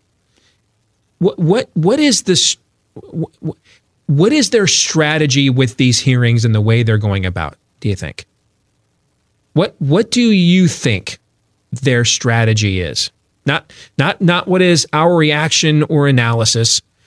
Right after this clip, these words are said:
but if you were in their cloakrooms, their caucus rooms, as they huddle together and, and, and plot this out, what, what is it they think they're accomplishing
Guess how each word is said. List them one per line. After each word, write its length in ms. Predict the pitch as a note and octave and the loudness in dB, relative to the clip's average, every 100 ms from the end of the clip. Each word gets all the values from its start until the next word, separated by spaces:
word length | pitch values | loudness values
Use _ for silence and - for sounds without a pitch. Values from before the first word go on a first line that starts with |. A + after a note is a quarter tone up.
| _ _ | _ _
but 100 | C#3+ | -2
if 120 | C#3 C3 | 2 2
you 100 | A3 | 2
were 120 | B3 | 2
in 240 | F#3 E3 | 2 2
their 280 | D3+ D#3+ D#3 | 2 2 0
cloakrooms, 720 | - D#3 C#3 - G#2 D#2+ C#2+ | -2 0 0 0 -4 -4 -4
their 160 | A#2 B2+ | -2 -2
caucus 500 | - B2+ A#2 A2 - | -2 -2 0 -2 -2
rooms, 360 | E2+ D2+ A#2 | -6 -10 -6
as 100 | A#2+ | -2
they 140 | A#2 C3+ | 0 0
huddle 260 | A2+ C3+ | 0 -2
together 460 | B2+ C3 B2+ A#2+ G#2+ | -2 0 0 0 0
and, 220 | G#2 A2+ - | -2 -4 -2
and, 240 | A2+ A2+ | 0 0
and 120 | C3 A2 | 0 -2
plot 320 | - A2 G#2+ | -2 -2 -2
this 220 | G#2+ - | -4 -4
out, 180 | C#2 - _ _ _ _ _ _ _ _ _ _ _ _ _ _ | -6 -12 _ _ _ _ _ _ _ _ _ _ _ _ _ _
what, 240 | - G#3 - | -2 -2 0
what 160 | F3+ | 0
is 160 | C4 B3 | 2 0
it 200 | B3 D3+ | 0 2
they 180 | E3+ F#3 | 2 2
think 440 | - - F3+ F3 | 0 -2 -2 0
they're 340 | D3+ C3+ B2 - | 0 2 2 0
accomplishing 920 | A2 - B2+ A#2 B2 A2+ G2+ E2 E2 | -4 -2 0 0 0 0 -2 -6 -10